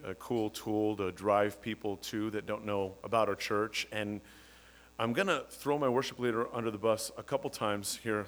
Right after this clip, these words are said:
this morning. Um, one is, uh, I've asked them because many of you have, not because, again, we wanna give any kind of recognition or make anybody famous here signing autographs, but because we want them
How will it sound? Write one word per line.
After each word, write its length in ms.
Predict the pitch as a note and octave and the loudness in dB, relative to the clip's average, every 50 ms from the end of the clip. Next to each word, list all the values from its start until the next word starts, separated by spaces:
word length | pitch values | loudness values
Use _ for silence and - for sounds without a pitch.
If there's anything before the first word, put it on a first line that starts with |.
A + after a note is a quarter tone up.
| - - | -6 -10
this 240 | G2+ G#2 - - - | -6 -4 -4 -2 0
morning. 240 | G#2+ G#2+ G#2+ A#2+ C3 B2+ - - - - - - - - - - - - - - - | 0 2 2 0 -4 -8 -16 -20 -20 -20 -20 -20 -20 -20 -20 -20 -20 -20 -20 -16 -2
Um, 440 | C#3 C3 A#2 A#2 A2+ G#2+ A2 G#2 F2+ - - | 6 8 8 8 8 6 4 -2 -6 -8 -8
one 500 | - A#2 A2+ B2 C3+ C#3 C#3 C3 B2+ B2+ B2+ | -6 2 6 10 12 12 12 10 6 2 2
is, 440 | C3+ B2 A#2+ A#2 A2+ - - - - | 2 4 4 4 2 -2 -6 -6 0
uh, 440 | - A#2 A2+ A2 G#2+ G#2 G2+ G2+ G2 F#2+ - - - - - - - - - - - - | 6 8 8 8 8 8 6 4 0 -4 -10 -20 -20 -20 -20 -20 -20 -20 -20 -20 -4 2
I've 300 | A#2+ A#2 A2+ G#2+ A2 - - | 4 4 4 4 0 2 6
asked 400 | B2 B2+ C#3 C3 - - - A2 | 8 8 8 8 4 -2 0 2
them 180 | A#2+ A#2 A2 | 2 2 2
because 380 | G#2 A2+ A2 - B2+ A#2 G2+ G#2 | 2 -2 -2 0 0 0 0 2
many 200 | A2 A#2 A#2 A2+ | 0 0 2 2
of 140 | G#2+ G#2 F#2+ | 0 0 0
you 140 | A2+ B2+ B2+ | 0 -2 0
have, 340 | A2+ A2 G2 G2+ A2 A#2 | 0 2 2 2 0 0
not 160 | C#3+ F#3+ A#3+ A#3+ | 0 -2 -2 -2
because, 400 | A3+ - - - C3 A#2+ - - - | -8 -2 0 0 0 0 -2 -6 -8
again, 400 | A#2 G2+ B2 B2 A2 G2+ G#2 - | -8 0 0 2 2 2 -2 -6
we 140 | - A2 A#2 | -4 -4 -2
wanna 260 | A2+ A2+ A2+ A2 G#2+ | 2 2 2 2 2
give 220 | G#2 A2 A2 G2+ G#2+ | 0 -2 -2 0 0
any 160 | A2 G#2+ G2+ | -2 -2 -4
kind 260 | - - A2+ A2 G#2 | -4 -2 -2 0 0
of 140 | G#2 F#2+ F#2+ | 0 0 0
recognition 880 | G#2+ A2 - - G2 F2 - F#2 A#2 A2+ - - A#2 A2 G#2+ A2 G#2+ - - | 0 0 0 -4 -12 -12 -6 -6 -4 -4 -2 -2 -2 -2 -2 -4 -6 -8 -6
or 320 | G#2+ G2+ G2 F#2+ G2 - - - - | -4 -2 -2 -2 -4 -6 -10 -12 -6
make 200 | A2+ A2+ G#2 A#2 | -6 -4 -4 -2
anybody 300 | A2+ G#2+ G#2 G#2+ F#2 F2+ | -4 -2 -2 -2 -4 -4
famous 600 | - - - - B2 A2+ A#2 A2 G#2+ G2 - - | -10 -12 -4 -2 -2 0 0 -2 -2 -4 -6 -6
here 400 | - - G#2 G2 G2+ G2+ G2 G2 - - - - - - - | -2 0 0 2 2 0 -2 -4 -8 -18 -20 -20 -20 -20 -10
signing 380 | - - A#2+ G#2+ G2+ G2 G2 | -4 -2 0 0 0 0 2
autographs, 640 | G2+ A2+ A#2+ A#2 A#2 F#2+ G2+ G2 F#2+ F2+ - - - | 6 6 6 6 6 6 4 2 2 2 0 -4 -2
but 180 | - - G2+ - | 0 -2 -2 -2
because 240 | F#2+ - A#2+ G#2+ | -2 -2 -2 -2
we 80 | G#2+ A2 | 0 -2
want 300 | G#2 G#2+ A2 A2+ A2+ - | 2 2 2 2 2 0
them 240 | - A2+ A2 A2+ | -2 -2 -2 -2